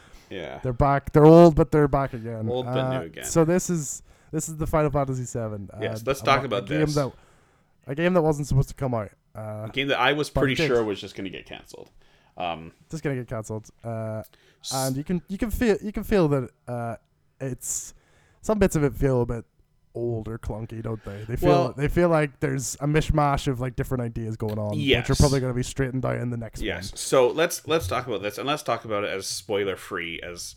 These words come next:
Speaker 1: well, let's say this.
Speaker 2: Spoiler free.
Speaker 1: Let's, let's put an asterisk and say no spoilers, 'cause I'm not done. No spoilers from anything, um, specific to the remake.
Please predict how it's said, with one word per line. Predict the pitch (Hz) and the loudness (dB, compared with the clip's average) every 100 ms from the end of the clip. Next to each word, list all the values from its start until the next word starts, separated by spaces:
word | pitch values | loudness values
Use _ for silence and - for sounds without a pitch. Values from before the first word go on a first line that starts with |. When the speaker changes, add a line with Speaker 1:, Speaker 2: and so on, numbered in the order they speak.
| - - - | -20 -18 -2
Speaker 1:
well, | 131 | 0
let's | 151 | 0
say | - 143 | 0 -2
this. | 107 | 0
Speaker 2:
Spoiler | 175 180 | -2 -2
free. | 170 135 | -2 -2
Speaker 1:
Let's, | 104 113 - | -2 -4 -4
let's | 147 | -4
put | - 180 | -2 -2
an | 139 | 0
asterisk | 120 113 - 113 107 - | 0 0 -4 -6 -6 -10
and | 107 | -10
say | - 107 98 98 - _ _ _ _ _ - | -6 -2 -2 -2 -8 _ _ _ _ _ -8
no | 123 143 165 | -2 -2 -2
spoilers, | - - 131 123 117 117 113 - _ _ _ _ _ _ _ _ | -4 0 2 2 0 -2 -4 -12 _ _ _ _ _ _ _ _
'cause | - 98 | -12 -6
I'm | 120 | -4
not | 131 98 | -4 -6
done. | 101 82 90 - - - | -8 -12 -16 -20 -20 -4
No | 123 151 | -2 -2
spoilers | - 135 127 120 113 107 - - _ _ _ - | -2 0 2 2 0 -4 -10 -16 _ _ _ -18
from | - 117 - | -8 -8 -4
anything, | 117 117 - 110 104 101 - _ _ _ _ _ _ - | -6 -6 -6 -6 -6 -8 -12 _ _ _ _ _ _ -8
um, | 95 87 90 | -6 -6 -8
specific | - - 117 - 127 - 123 - | -8 -8 -6 -6 -4 -2 -4 -4
to | 127 113 | -6 -6
the | 101 | -6
remake. | 85 78 50 - - - | -8 -10 -12 -18 -18 -20